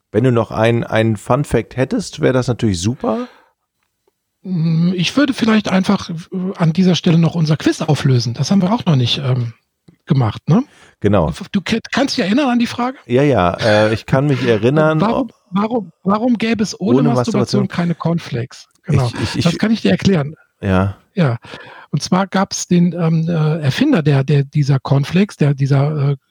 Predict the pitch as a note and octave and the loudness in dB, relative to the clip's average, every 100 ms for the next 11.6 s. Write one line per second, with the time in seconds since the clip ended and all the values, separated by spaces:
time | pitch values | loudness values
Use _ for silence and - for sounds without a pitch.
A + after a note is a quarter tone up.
0 | - C3+ C3+ D3+ - F3 D3+ C#3 C3+ E3 | -4 -2 0 0 -2 -2 0 2 2 0
1 | - G#3 A#3 F#3 E3 F#3+ E3 G3 - E3 | 0 -2 0 0 0 -2 0 0 0 0
2 | A#2 - - - - C#3+ A2+ A2 G2+ C#3 | -2 -4 -16 -12 -4 -2 -2 -6 -2 0
3 | - F#2+ C#3+ - D#3+ E3+ - - - F#3 | 2 0 0 0 0 0 -4 -10 0 0
4 | - - B2 - C#3 C3+ C#3 C#3+ C3+ D#3+ | 0 -2 -2 0 -2 0 0 0 2 2
5 | D3+ C#3 B2+ A#2 C#3 E3 - D3 - - | 2 2 0 0 -2 -2 0 -4 -4 -6
6 | A2+ - E2+ G2 D#3 - - - D#3+ D#3 | -8 -4 -2 -2 -2 -8 -20 -4 -2 -2
7 | F#4 D#3 C#3+ D#3+ A3 G3 G3+ E3+ E3+ F#3 | -2 -2 0 2 0 2 0 0 -2 -2
8 | - F3+ G3 A#3+ - A3+ G3+ - G#3+ - | -2 0 2 2 0 0 0 0 -4 -4
9 | - A#2+ - B2 - _ D#3 C3+ _ C#3+ | -2 -2 -2 -6 -6 _ -8 -8 _ -2
10 | C3 D#3+ F3 E3 _ D#3+ D3 A3 - G#3 | 0 2 0 -4 _ -2 0 -2 -2 0
11 | F3 E3+ E3+ E3+ E3+ F#3 | 0 0 2 2 2 0